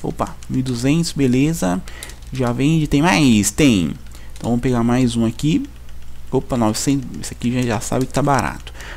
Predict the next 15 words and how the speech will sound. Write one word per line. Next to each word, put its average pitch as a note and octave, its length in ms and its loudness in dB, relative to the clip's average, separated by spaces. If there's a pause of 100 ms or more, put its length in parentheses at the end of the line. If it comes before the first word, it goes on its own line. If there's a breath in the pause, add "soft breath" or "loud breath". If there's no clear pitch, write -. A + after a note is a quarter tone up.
Então B3 160 -2
já F#3+ 100 2
não E3 120 4
perde D#3 340 4
muito D#3+ 260 2
tempo, C3 520 0
tá? C3+ 200 -2 (200)
Lança B2 280 -2
aqui A#2+ 200 -4
setecentos. F3+ 960 0 (400 loud breath)
Deixa - 180 -6
eu A#2 40 -2
ver A2 180 0
aqui, - 260 -4
ó. G#2+ 140 -6